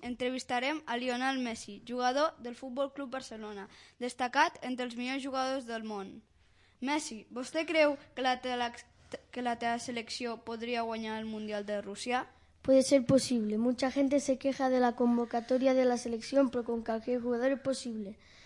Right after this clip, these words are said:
Speaker 2: Ningún jugador es más bueno que todos juntos.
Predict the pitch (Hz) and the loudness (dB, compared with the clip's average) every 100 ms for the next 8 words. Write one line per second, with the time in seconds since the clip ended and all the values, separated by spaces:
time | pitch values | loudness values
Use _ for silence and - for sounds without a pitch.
0 | - - 233 233 269 - 269 262 277 277 | -8 2 4 6 4 4 4 8 8 8
1 | 269 262 254 277 262 262 269 269 262 - | 8 6 6 6 6 2 0 0 -2 -2
2 | 226 220 190 | -2 -2 -8